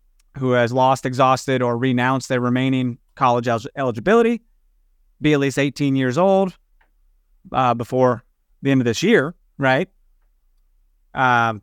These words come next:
not be under a current professional contract, and they have to register for the draft by January eighth. So I'll, I'm always, I've always got my eyes out for the, uh, young players. I'm, I always think it's fascinating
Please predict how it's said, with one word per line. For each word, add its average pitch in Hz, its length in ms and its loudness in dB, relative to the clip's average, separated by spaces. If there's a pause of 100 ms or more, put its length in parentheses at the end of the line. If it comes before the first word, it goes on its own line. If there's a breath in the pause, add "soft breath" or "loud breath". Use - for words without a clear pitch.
not 175 280 2
be 160 140 2
under 139 180 0
a 135 60 -2
current 135 200 -2
professional 127 380 -4
contract, 123 640 -4
and 135 220 -4
they 131 100 -4
have 151 260 -4
to 151 100 -6
register 165 540 -2
for 170 180 -2
the 160 100 -2
draft 143 460 0 (160)
by 127 220 0
January 127 680 -2
eighth. 127 220 -6 (920)
So - 160 -2
I'll, 190 220 0
I'm 285 180 0
always, 330 280 -4 (180)
I've 208 100 -2
always 285 160 2
got 247 120 4
my 214 220 2
eyes 202 100 0
out 196 240 2
for 175 160 0
the, 165 300 0
uh, 151 240 2 (420)
young 131 340 2
players. - 520 -12 (320)
I'm, 143 260 -2
I 143 140 2
always 165 200 0
think 160 160 -4
it's 147 120 -6
fascinating 131 680 0